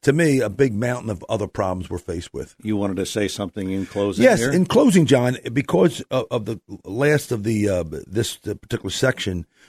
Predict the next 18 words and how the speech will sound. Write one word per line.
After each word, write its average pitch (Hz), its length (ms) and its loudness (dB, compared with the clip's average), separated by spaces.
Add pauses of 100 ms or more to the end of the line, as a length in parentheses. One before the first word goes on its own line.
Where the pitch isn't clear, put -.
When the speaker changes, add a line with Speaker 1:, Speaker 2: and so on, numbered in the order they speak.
Speaker 1:
you 139 100 0
know, 131 80 6
demographics, 127 720 2
demographics, 98 680 -2
demographics. 80 640 -6
This 123 200 -2
is 107 60 -2
a 95 80 2
major 92 380 -2
problem. 90 240 -4
So 143 240 2 (280)
all 262 220 8
I'm 185 120 6
saying 143 300 2
for - 180 -6
all 120 200 4
of 90 120 -2
you, 82 240 -6